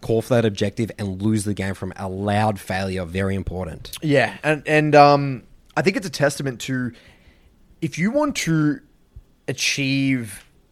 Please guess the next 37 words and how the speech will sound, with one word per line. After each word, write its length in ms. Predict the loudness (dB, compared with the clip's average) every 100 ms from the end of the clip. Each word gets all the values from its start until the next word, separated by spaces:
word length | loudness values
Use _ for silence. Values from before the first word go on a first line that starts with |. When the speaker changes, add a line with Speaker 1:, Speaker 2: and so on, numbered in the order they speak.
| _
Speaker 2:
very 360 | -2 2 2
high 240 | 2 4 2
levels 380 | 2 -2 -2 -6
of 100 | -6
mastery 520 | -8 -6 -2 -2 -2
in 100 | -8
any 300 | -8 -6 -6
craft, 640 | -6 -6 -4 -4 -8 -14 -20 -20 -20 _
you 160 | -4 0
have 260 | 6 6 6
to 100 | 2
be 100 | 2
willing 300 | 2 0 -4
to 100 | -6
fail 400 | -8 -8 -8 -10 -16 _ _ _ _ _
miserably. 640 | -2 -2 -2 -6 -8 -14 -16 _ _ -20 _
And 120 | -4
you 60 | 2
gotta 120 | 6
have 100 | 6
the 80 | 4
confidence 540 | 0 0 0 0 -2 -4
to 120 | -6
fail 280 | -2 -2 -2
miserably 520 | -6 -10 -12 -12 -8
because 300 | -4 0 6
that's 160 | 6 6
how 60 |
you 100 | 2
find 240 | 2 0 0
your 100 | 0
limits. 260 | -2 -4
There 180 | -2 0
is 100 | 0
no 460 | 0 2 4 4 0 2
other 220 | 2 2
way 640 | -2 -2 -2 -2 -8 -18